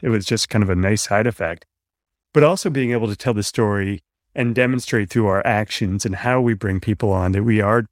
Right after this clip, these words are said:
you know, really dedicated to achieving very aggressive D E I goals is something that really appeals to a lot of people and causes them to want to be with us. So this kind of decision we made that, "Hey, we're gonna slow down to get this right,"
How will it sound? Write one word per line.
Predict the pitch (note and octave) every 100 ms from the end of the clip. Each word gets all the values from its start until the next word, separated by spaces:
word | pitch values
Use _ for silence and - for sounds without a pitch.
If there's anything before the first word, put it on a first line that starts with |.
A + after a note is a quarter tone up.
| _ -
you | D3
know, | G2
really | F2+ G#2+ C3 A#2+
dedicated | F#2+ G#2+ G2+ G#2 - E2 E2 E2
to | - G2
achieving | F#2 - C3+ G#2+ G2+ F#2+ F2 F2+
very | A2 G#2+ G#2+
aggressive | G#2 F#2+ F2 G2
D | F2 G2 G2+
E | F#2+
I | F2 F2
goals | A#2 A#2 G2+ F2 F#2+ - - -
is | - A2
something | A2+ G#2 A2+
that | G#2+
really | F2+ G2 G#2+ A2 A2+ A2
appeals | F#2 A#2+ C3+ D3 -
to | - F2+ F2 - _
a | C3
lot | G#2 G2+
of | G2 F#2+
people | - C#3 - F#2 F#2+ - - _ _
and | - A2+ G2
causes | - F#2+ F2+
them | F2 F2
to | F2
want | F2+ F2 F#2 E2+
to | -
be | G2 F#2
with | F#2 E2+
us. | D#2
So | - C3+ A2+ A2+ _ _ _ _ _
this | - C3
kind | G3 F#3+
of |
decision | C3 C#3+ - F#3 D#3+
we | B2
made | G#2
that, | F#2+
"Hey, | F2+ C3+
we're | G#2 G#2+
gonna | D#3+
slow | D#3 C3+
down | G#2 G2+ A#2+
to | A2+
get | G2+
this | - G#2+
right," | G2+ F#2 A#2+